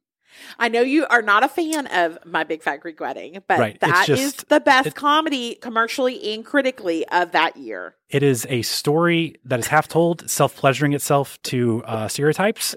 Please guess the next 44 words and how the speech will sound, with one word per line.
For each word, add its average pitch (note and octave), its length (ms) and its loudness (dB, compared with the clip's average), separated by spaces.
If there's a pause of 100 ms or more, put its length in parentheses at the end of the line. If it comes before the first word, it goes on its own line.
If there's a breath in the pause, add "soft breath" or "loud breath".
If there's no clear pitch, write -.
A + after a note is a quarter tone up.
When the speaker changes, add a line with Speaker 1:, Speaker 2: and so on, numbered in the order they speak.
Speaker 2:
and B2+ 160 -2
family, G3+ 340 0
but - 220 0
sure. A2 340 2
Okay, E3 260 2
I'll - 100 4
Speaker 1:
You - 40 6
know G#4+ 120 4
Speaker 2:
allow F#4+ 180 6
it. - 40 0
Speaker 1:
what? - 100 -10
You C4+ 100 0
know G#4 100 4
what? A4+ 80 4
I F4 80 4
can C#4 140 -6
tell C4+ 160 0
you A#3+ 100 -6
this. G#3 380 2
I - 20 -2
will A#3 160 0
tell D4+ 140 -2
you G3 100 -4
this. A3+ 380 0
A G3+ 80 0
movie A3+ 320 0
that G3 280 4
has E3+ 200 -4
grown D#3 340 -4
on D#4 180 0
me F#4 380 -8
since A3 500 -4
it D4+ 100 0
came F4 200 -2
out F4 220 0
in E4 60 -6
two F4+ 120 0
thousand E4+ 260 0
two F4+ 240 0 (220 loud breath)
that G3 100 2
I F3+ 100 4
think G#3 200 -2
is F#3 160 -4
actually A#3 560 -2